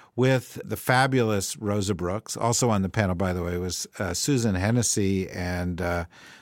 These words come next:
Ben Wittes, her colleague at Lawfare. And Rosa brought up the latest statistics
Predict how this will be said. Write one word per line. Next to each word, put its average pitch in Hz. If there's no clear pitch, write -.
Ben 113
Wittes, 110
her 87
colleague 101
at 92
Lawfare. 123
And 151
Rosa 240
brought 147
up 135
the 120
latest 127
statistics -